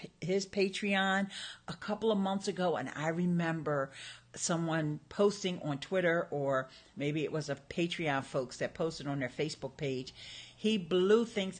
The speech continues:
out of the water because he got so many patrons just within his first day or two of starting his page.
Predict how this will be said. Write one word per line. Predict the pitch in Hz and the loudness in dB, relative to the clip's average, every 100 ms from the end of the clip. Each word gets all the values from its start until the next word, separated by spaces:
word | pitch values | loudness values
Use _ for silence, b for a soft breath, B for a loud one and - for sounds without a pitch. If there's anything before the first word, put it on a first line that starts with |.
| - | -4
out | 160 160 | -2 -2
of | 151 | -2
the | 160 | -2
water | 147 156 139 98 - B B B B | -2 0 0 0 -4 B B B B
because | 151 147 147 - 151 143 143 B B B | -4 -2 -4 0 4 4 2 B B B
he | - 185 190 196 202 - - _ - | 0 4 6 4 0 -6 -20 _ -8
got | - 107 - | -2 -2 -2
so | - - - 185 185 180 | -4 -2 -2 2 4 6
many | 175 170 165 170 170 | 4 2 0 0 -2
patrons | 170 147 143 - 135 120 - | -4 -4 -4 -4 -4 -6 -8
just | - 156 147 - B B B - | -2 0 0 -4 B B B -8
within | 143 - 156 147 | -6 -6 -4 -2
his | 135 131 - | -2 -4 -6
first | - 135 135 - 131 117 | -2 -2 0 -4 -14 -6
day | - 135 131 123 120 | -2 0 0 -2 -4
or | 127 | -8
two | 120 - 147 127 127 B B - | -8 -4 -2 -2 -4 B B -8
of | 139 | -8
starting | - 147 120 120 127 147 | -4 0 0 0 -4 -6
his | 139 | -6
page. | - 214 180 123 - | 0 2 4 2 -4